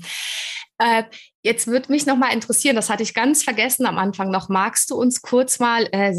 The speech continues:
mitnehmen, wie ihr eigentlich, äh, aufgestellt seid, deine Frau und du? Also so ein Stück weit arbeits- und verantwortungstechnisch.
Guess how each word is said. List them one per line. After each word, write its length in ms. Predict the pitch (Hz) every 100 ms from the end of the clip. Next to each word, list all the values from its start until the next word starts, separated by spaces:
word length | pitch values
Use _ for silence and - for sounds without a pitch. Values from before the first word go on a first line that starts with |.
| 175 196 185
mitnehmen, 560 | 185 233 - 233 226 185
wie 140 | 214 -
ihr 180 | 285 277
eigentlich, 680 | 202 202 202 196 196 190 -
äh, 140 | 185 -
aufgestellt 640 | 180 185 - 220 - 233 254
seid, 380 | - 247 254 262
deine 240 | 214 214
Frau 300 | - 220 220
und 160 | 240 220
du? 140 | 240
Also 200 | 202 185
so 140 | 180 202
ein 80 |
Stück 260 | 202 220 -
weit 220 | 202 -
arbeits- 520 | 180 202 214 208 202 196
und 100 | 196
verantwortungstechnisch. 1400 | - 190 240 226 208 214 220 - - 220 - 262 262